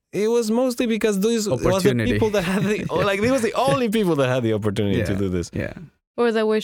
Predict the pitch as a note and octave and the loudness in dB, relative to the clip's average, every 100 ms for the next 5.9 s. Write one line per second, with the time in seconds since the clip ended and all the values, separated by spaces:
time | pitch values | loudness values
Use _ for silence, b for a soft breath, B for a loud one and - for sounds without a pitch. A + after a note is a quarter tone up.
0 | - A#3+ A#3+ A3 G3 F#3 F#3 F#3+ F#3+ F#3+ | -2 -2 -2 0 0 0 -2 -2 0 0
1 | F#3 - _ b b b F#3 F#3+ F#3 F3+ | -2 -4 _ b b b -2 0 0 -2
2 | F3 A3+ A#3+ G#3+ F3 F3 E3+ E3+ E3 - | -2 -2 -2 -4 -4 -6 -4 -4 -6 -8
3 | F3 E3+ E3+ F3 - _ _ _ G#3+ - | -8 -6 -6 -8 -12 _ _ _ 0 0
4 | G2 C#3+ F3+ G#3 D3 D#3 D#3+ D#3 D#3+ B2+ | 0 -2 -2 -2 0 0 0 0 0 0
5 | A2+ A2+ - A#2 G2 F#2+ B2 C#2+ - | 0 -2 -2 -2 -2 -2 -4 -4 -10